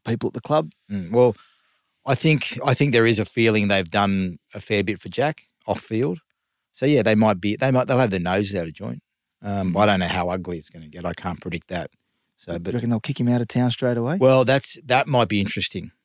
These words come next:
Speaker 1: Well, if he's going, just wouldn't you save the money? Just get out
Speaker 2: That
Speaker 1: of here?
Speaker 2: might be interesting.
Speaker 1: Down at the door, hit you on the arse on the way out?
Speaker 2: Well,
Speaker 1: Is that the line?
Speaker 2: I reckon if, if South could,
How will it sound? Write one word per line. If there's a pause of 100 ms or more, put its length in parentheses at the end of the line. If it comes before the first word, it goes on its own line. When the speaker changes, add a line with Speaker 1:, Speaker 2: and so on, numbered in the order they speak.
(220)
Speaker 1:
Well,
if
he's
going,
just (340)
wouldn't
you
save
the
money?
Just
get
out
Speaker 2:
That
Speaker 1:
of
here?
Speaker 2:
might
be
interesting. (280)
Speaker 1:
Down
at
the
door,
hit
you
on
the
arse
on
the
way
out?
Speaker 2:
Well,
Speaker 1:
Is
that
the
line?
Speaker 2:
I
reckon (280)
if,
if
South
could,